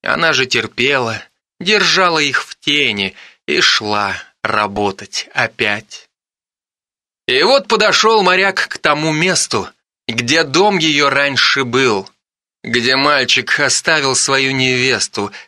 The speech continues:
когда по морю уплыл. А там, вместо старой хибарки серой, стоит огромный дворец. Выходит во двор она, королева, и шепчет:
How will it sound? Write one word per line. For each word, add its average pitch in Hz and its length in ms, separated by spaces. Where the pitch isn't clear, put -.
когда 123 480
по 131 280
морю 135 560
уплыл. 127 640
А 110 200
там, 208 460
вместо 196 480
старой 247 380
хибарки 202 640
серой, 180 560
стоит 156 720
огромный 143 840
дворец. 113 920
Выходит 185 600
во 190 140
двор 185 300
она, 156 340
королева, 104 840
и 135 140
шепчет: 127 760